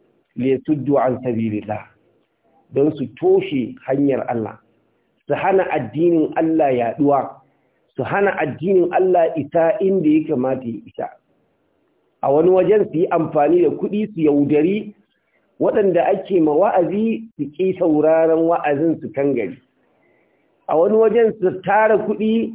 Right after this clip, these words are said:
su baka jari. A wani wajen su tara kuɗi su sai makamai su kakkashe masu taurin kan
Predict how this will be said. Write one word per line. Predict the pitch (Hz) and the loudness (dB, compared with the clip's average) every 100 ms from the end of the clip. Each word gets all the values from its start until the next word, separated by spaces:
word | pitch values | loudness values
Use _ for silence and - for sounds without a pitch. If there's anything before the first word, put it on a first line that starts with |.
| - _ - | -14 _ -4
su | 143 | 0
baka | 165 165 160 | 0 2 -2
jari. | 156 147 139 98 - _ _ _ _ _ _ - | 0 0 0 -4 -12 _ _ _ _ _ _ -2
A | |
wani | 170 220 | 0 4
wajen | 226 226 233 220 | 4 4 2 0
su | - | -2
tara | 208 226 214 - | 2 2 2 0
kuɗi | 208 220 220 226 - _ _ | -2 0 -2 -4 -10 _ _
su | _ 143 180 | _ -6 2
sai | 190 | 2
makamai | 202 160 147 135 131 185 208 196 | 2 0 0 0 0 0 0 -2
su | 143 | -4
kakkashe | 175 190 - 196 - 151 | -2 -4 -2 -4 0 0
masu | 143 131 156 156 | 0 -2 -4 0
taurin | 175 190 190 185 | 2 4 4 2
kan | 190 190 190 | 0 0 -2